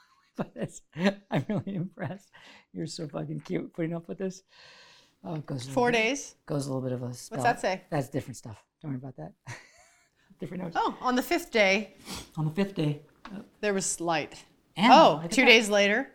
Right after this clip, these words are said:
Speaker 1: Incredible. Incredible.
Speaker 2: Are you building me up for a fall?
Speaker 1: No.
Speaker 2: Oh.
Speaker 1: No.
Speaker 2: Hmm. One, two, three,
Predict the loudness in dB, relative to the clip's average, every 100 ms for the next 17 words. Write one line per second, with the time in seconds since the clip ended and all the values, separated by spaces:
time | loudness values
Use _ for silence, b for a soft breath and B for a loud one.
0 | _ -4 -2 0 0 0 -2 -10 _ _
1 | _ _ _ _ _ _ _ _ -4 -2
2 | -2 -4 -6 -14 _ -4 -4 0 0 0
3 | 0 0 -2 -4 -4 -2 0 0 0 4
4 | 6 12 12 12 12 10 -2 -14 _ _
5 | -8 -8 -10 _ _ _ _ _ -2 -2
6 | -2 -6 _ _ _ _ _ _ -14 -12
7 | -14 _ _ _ _ -12 -10 -8 -6 -8
8 | -8 -6 -4 -4